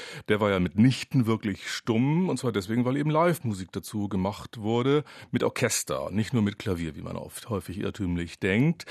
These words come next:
Das war aber immer noch nicht alles. Der, der Film gestern dauerte fünfundsiebzig Minuten, der Hauptfilm. Das ist eine Länge, die man auch noch im Tonfilm in den dreißiger Jahren bei Heinz Rühmann und sowas findet. Und es lag natürlich daran, dass ursprünglich zahlreiche Vorfilme davor liefen.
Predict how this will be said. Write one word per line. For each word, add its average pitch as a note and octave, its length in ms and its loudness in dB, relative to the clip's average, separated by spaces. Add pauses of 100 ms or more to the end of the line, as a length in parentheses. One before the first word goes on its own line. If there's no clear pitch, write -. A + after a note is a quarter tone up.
(120)
Das A#2+ 140 -2
war B2+ 60 6
aber A#2 140 4
immer C3 120 6
noch A2+ 100 6
nicht G2 200 0
alles. A#2 380 0 (420)
Der, A#2+ 180 2
der A#2 160 0
Film D#3 240 2
gestern C#3+ 480 2
dauerte A#2 300 2
fünfundsiebzig B2+ 600 0
Minuten, G#2 380 0
der F2+ 140 -2
Hauptfilm. F2 840 -2 (140)
Das B2 140 -4
ist C3+ 100 -2
eine A#2+ 140 4
Länge, B2+ 240 4
die A#2+ 80 2
man A2+ 100 4
auch G#2 120 -2
noch G#2+ 80 -2
im G2+ 120 -2
Tonfilm C#3+ 460 0
in G#2 80 0
den G2+ 80 0
dreißiger G2+ 400 -2
Jahren E2+ 320 -2
bei E2+ 100 -4
Heinz E2 220 -4
Rühmann A2 260 4
und E2+ 80 -2
sowas E2+ 540 -6
findet. A2+ 320 0
Und C3+ 80 2
es B2+ 80 -4
lag D#3+ 180 0
natürlich A#2+ 300 0
daran, F2+ 400 -2
dass - 440 -6
ursprünglich A2 720 -2
zahlreiche G2+ 400 -2
Vorfilme D#3+ 800 0
davor F2 460 -4
liefen. C3+ 560 2